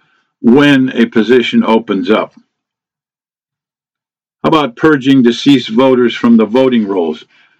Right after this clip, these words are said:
For the life of me, I do not understand why the county coroner's office cannot automatically notify the Board of Elections, who could automatically remove deceased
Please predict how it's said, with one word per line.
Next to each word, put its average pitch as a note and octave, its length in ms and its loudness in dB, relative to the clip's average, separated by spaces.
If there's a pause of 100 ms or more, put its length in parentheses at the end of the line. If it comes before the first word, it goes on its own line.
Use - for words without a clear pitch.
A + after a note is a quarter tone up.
(120)
For C#3+ 380 2
the C#3 260 2
life D#3 420 0
of A#2 140 0
me, A2+ 300 4
I A2+ 300 -2 (220)
do E3 160 2
not D3+ 220 0
understand C3 640 0
why A2+ 160 0
the G#2+ 160 -2
county D3 640 0 (220)
coroner's C#3 540 0
office A2 600 -4 (1120)
cannot C3 720 -4 (540)
automatically C#3 840 2
notify A2+ 640 2
the - 120 -8
Board C3+ 280 2
of A2+ 100 0
Elections, - 800 -4 (540)
who B2 180 2
could B2 300 0
automatically C3+ 880 0
remove A#2 480 4
deceased A#2+ 580 0